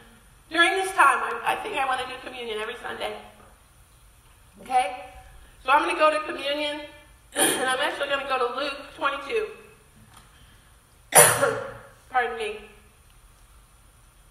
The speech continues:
Twenty-two fourteen. When the hour came, Jesus and his apostles reclined at the table. And I want to make a word here. When you receive communion,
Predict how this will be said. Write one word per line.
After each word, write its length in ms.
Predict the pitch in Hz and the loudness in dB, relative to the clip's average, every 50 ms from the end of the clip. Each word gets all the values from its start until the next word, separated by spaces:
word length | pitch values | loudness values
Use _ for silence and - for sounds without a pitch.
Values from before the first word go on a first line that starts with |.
| _ _ _ - - - _ - - - - - - - - - | _ _ _ -20 -20 -20 _ -20 -20 -20 -20 -20 -20 -20 -20 -4
Twenty-two 420 | - 330 330 339 330 359 349 339 | 0 2 2 2 0 -2 -4 -4
fourteen. 560 | 339 294 285 285 285 277 254 247 240 233 226 233 233 - - - - - - - _ _ - - - | 4 4 4 4 4 2 -2 -2 -2 -4 -4 -6 -10 -14 -18 -20 -20 -20 -20 -20 _ _ -20 -6 -2
When 80 | 302 311 | 0 2
the 80 | 330 | 6
hour 400 | 330 339 359 392 415 440 427 415 392 359 | 8 10 10 10 10 8 6 4 2 2
came, 340 | 330 294 262 - - - | 2 2 2 0 -2 -2
Jesus 380 | 311 339 392 403 403 415 - - | 2 2 2 4 4 2 2 2
and 120 | 294 302 339 | 0 -2 0
his 180 | 349 339 370 370 | 0 0 0 0
apostles 580 | 392 - - 349 311 311 311 - 320 294 269 277 285 | 0 6 8 10 10 10 8 4 0 -4 -4 -4 -6
reclined 640 | 277 269 - 339 339 339 311 285 262 262 247 - | -6 -4 4 8 10 10 10 10 8 4 2 2
at 220 | 254 269 262 269 - | 4 4 4 4 2
the 60 | 285 | -2
table. 280 | 277 - 285 262 254 254 | 0 0 0 0 2 2
And 160 | 262 302 359 | 4 6 6
I 80 | 415 | 8
want 160 | 453 453 440 - | 8 6 4 4
to 60 | 427 | 4
make 140 | 330 - - | 2 2 2
a 140 | 277 - - 285 | 0 4 8 8
word 240 | 294 294 294 294 294 | 8 8 6 4 0
here. 200 | - 262 240 - - - - - - - - - - - - - - - - 285 | 0 -2 -2 -2 -4 -8 -12 -14 -16 -18 -20 -20 -20 -20 -20 -20 -20 -18 -10 -6
When 160 | 294 302 330 | -4 0 2
you 180 | 349 403 427 440 | 4 6 8 8
receive 560 | 427 427 427 427 415 403 370 359 359 - 349 | 8 8 8 6 6 2 0 0 -2 -4 -4
communion, 580 | 339 339 330 330 330 320 311 285 254 240 226 | -4 -2 -2 -2 -2 -2 -4 -2 -2 -2 -2